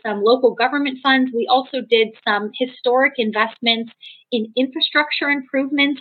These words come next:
Ohio has a lot of infrastructure and, quite honestly, aging. And there are a lot of communities that can't afford to upgrade those. And that's an important part of economic development. And then there were also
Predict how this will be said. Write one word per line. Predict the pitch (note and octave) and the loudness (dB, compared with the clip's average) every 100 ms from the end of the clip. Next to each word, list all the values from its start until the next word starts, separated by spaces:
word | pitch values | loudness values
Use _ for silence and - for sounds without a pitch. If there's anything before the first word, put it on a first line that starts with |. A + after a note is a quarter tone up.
| - | 2
Ohio | G#3+ - B3 C4+ B3 | 2 2 2 4 4
has | A3+ A3 G#3 G#3 G3+ _ _ _ _ _ | 2 0 2 2 -2 _ _ _ _ _
a | A#3 | 0
lot | A3 A3+ C4 D#4+ | 4 6 6 4
of | D#4 | 2
infrastructure | C4 A#3 A3+ - G#3 - - G#3 - | 2 0 -4 -2 -4 -4 -4 -2 -2
and, | A#3 A#3+ C4+ C4+ | 0 2 2 0
quite | A#3+ A#3 G#3+ | 0 0 0
honestly, | G#3+ A3 A3 A3 - | -4 -2 0 0 2
aging. | C4 B3 F#3+ F#3 - | 2 2 0 -2 -4
And | G#3 G#3+ | -2 0
there | A3+ | 2
are | A3+ | 4
a | |
lot | A#3 C4 | 4 2
of | |
communities | C4 A#3+ A#3+ A#3+ B3 | -2 -2 0 0 2
that | A#3 - | 0 0
can't | - A3+ B3+ | -2 -2 -2
afford | - G#3 G#3 A3 A3 - | 0 2 4 2 -2 4
to | G#3 G#3+ - | 6 6 4
upgrade | D4+ - D#4 - | -2 2 0 2
those. | G3 G#3 G#3 - - - | 0 0 -4 -8 -20 -6
And | A#3+ | 0
that's | A#3+ B3+ | 0 2
an | C4+ | 0
important | C4 C4 A#3+ B3+ | 2 0 0 0
part | A3+ A3 | 2 2
of | |
economic | G#3+ A3 A3 G3+ - | 0 -2 0 -2 -2
development. | G3+ G#3 G#3+ G3 F#3+ F#3 - - - - - | 0 2 2 0 2 0 0 -16 -14 -14 0
And | C4+ D4 | 6 6
then | D#4+ | 6
there | D#4 | 6
were | C#4+ | 6
also | B3 C#4+ - C4 | 4 0 2 2